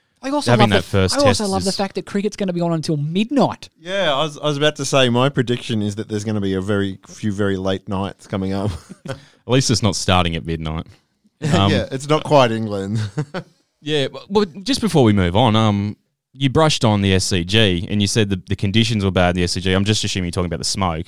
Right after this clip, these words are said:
Speaker 2: 'cause there wasn't
Speaker 1: Oh,
Speaker 2: anything
Speaker 1: the
Speaker 2: wrong with
Speaker 1: sm-,
Speaker 2: the pitch, was
Speaker 1: oh,
Speaker 2: there?
Speaker 1: I, I, I, not bad. I'd say just, yeah, it's been a typical S C G pitch that's been the last couple of years. It's just sort of been a bit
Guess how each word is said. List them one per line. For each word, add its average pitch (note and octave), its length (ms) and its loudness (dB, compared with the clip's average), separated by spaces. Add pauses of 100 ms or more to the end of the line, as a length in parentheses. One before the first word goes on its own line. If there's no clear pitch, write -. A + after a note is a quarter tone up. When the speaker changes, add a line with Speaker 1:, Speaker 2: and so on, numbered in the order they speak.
(120)
Speaker 2:
'cause G2 80 -6
there A2 100 4
wasn't A2 240 4
Speaker 1:
Oh, - 40 6
Speaker 2:
anything - 140 2
Speaker 1:
the - 40 0
Speaker 2:
wrong E2+ 60 0
with F2 80 -4
Speaker 1:
sm-, - 120 -8
Speaker 2:
the - 40 -4
pitch, - 240 0
was E2 200 -4
Speaker 1:
oh, E3+ 40 2
Speaker 2:
there? D#3 100 4
Speaker 1:
I, F3+ 260 4 (160)
I, E3 100 -4
I, D#3+ 180 2
not E3+ 440 -4
bad. C3 340 0
I'd C3 180 0
say C#3 180 0
just, C3 320 -2
yeah, C3 140 -6
it's A2 120 -10
been C3 160 0
a A#2+ 120 -2
typical C3 560 -2
S B2 100 -4
C C#3 200 -2
G C3 200 -2
pitch D3 240 -4
that's C#3 180 -2
been C#3+ 160 -2
the C#3 60 -2
last C#3 240 -2
couple D3 240 -4
of D3 60 0
years. D#3 260 0
It's C#3+ 160 -8
just C#3 160 -8
sort C#3 100 -4
of B2 60 -4
been C3 100 2
a B2+ 60 0
bit C3+ 200 0